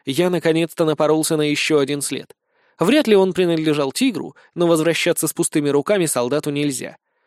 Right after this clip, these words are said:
Рядом хрустнула ветка. Хороший знак. Присев, я гуськом направился в сторону кустов. И тут во мраке вспыхнуло два красных огонька. А злобный рык говорил о том, что существо явно не было настроено на мирное решение вопроса.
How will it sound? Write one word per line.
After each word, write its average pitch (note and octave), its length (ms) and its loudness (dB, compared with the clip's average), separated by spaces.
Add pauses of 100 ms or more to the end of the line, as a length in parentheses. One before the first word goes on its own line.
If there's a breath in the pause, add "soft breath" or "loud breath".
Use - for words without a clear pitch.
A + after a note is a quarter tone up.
(220)
Рядом C#3 320 -2
хрустнула C#3 480 -4
ветка. C#3+ 560 -12 (400)
Хороший B2+ 560 -6
знак. - 420 -14 (680)
Присев, - 400 -2
я G#3 160 2
гуськом G#3 400 0
направился E3 500 0
в - 60 -8
сторону D3 360 -2
кустов. - 480 -10 (380)
И B2 100 -10
тут F3 220 0
во C#3 140 0
мраке D3+ 320 -2
вспыхнуло C#3+ 580 -2
два C3+ 260 0
красных C#3 440 -2
огонька. C#3+ 480 -6 (400 soft breath)
А D3+ 120 2
злобный D3 380 2
рык F3+ 140 2
говорил C#3+ 420 0
о C#3 80 0
том, D3+ 160 -2
что C3+ 180 -6
существо D3 640 -4 (220 soft breath)
явно D#3 380 0
не D3+ 200 0
было C#3+ 220 2
настроено C#3 540 -2
на C#3 100 -2
мирное C3+ 460 -4
решение C3 420 -6
вопроса. C3 560 -8